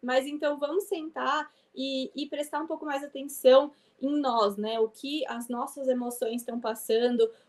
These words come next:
o que, como que tá a minha alimentação, como que tá a minha parte de atividade física, como que tá, é, essa questão de mentalidade, de emocional.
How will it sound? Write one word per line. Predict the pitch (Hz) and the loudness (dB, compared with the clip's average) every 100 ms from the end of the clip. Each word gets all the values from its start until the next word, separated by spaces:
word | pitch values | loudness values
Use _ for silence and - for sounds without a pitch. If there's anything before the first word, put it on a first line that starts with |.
| - | -12
o | 226 | -10
que, | - - | -8 -4
como | - 320 359 | 0 0 0
que | - 269 | -8 -8
tá | - 269 | -2 -2
a | |
minha | 285 262 | -2 -2
alimentação, | 247 240 233 240 226 - 262 254 247 | 0 0 -2 -2 -6 6 10 10 8
como | 285 285 302 | 2 -4 -4
que | - | -8
tá | 277 269 | -4 0
a | 269 | 0
minha | 277 | 0
parte | 269 247 247 | -4 -4 -4
de | 233 | -6
atividade | 240 220 214 220 - | -6 -8 -6 -6 -6
física, | - 254 - | -6 -6 -6
como | 240 277 294 302 | -4 -2 -2 -4
que | 285 | -10
tá, | - 269 294 - _ - | -2 0 0 -6 _ -4
é, | 247 240 240 | -2 0 -2
essa | 247 | -6
questão | 254 254 262 247 | -2 -2 0 -4
de | 240 | -4
mentalidade, | 233 240 254 226 220 240 247 226 226 | -6 -6 -6 -8 -4 -2 0 -2 -6
de | 214 | -6
emocional. | 233 233 233 226 214 226 247 269 | -6 -6 -6 -4 -4 0 2 2